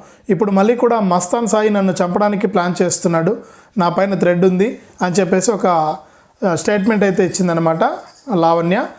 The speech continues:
ఇక అసలు ఇంతకీ ఏం జరిగింది? ఆ మస్తాన్ సాయి గురించి already మన ఛానల్లో ఒక వీడియో ఉంది, మీరు చూడొచ్చు అనమాట.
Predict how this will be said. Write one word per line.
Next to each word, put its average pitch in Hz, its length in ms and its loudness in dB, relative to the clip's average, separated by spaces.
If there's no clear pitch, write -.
ఇక 185 460 0
అసలు 247 200 2
ఇంతకీ 233 260 2
ఏం 233 240 4
జరిగింది? 220 640 0
ఆ 185 120 4
మస్తాన్ 240 380 0
సాయి 220 200 0
గురించి 208 300 0
already 196 240 2
మన 185 120 -2
ఛానల్లో 180 360 0
ఒక 175 120 -2
వీడియో 175 260 2
ఉంది, 175 280 0
మీరు 165 280 0
చూడొచ్చు 190 300 0
అనమాట. 160 260 -2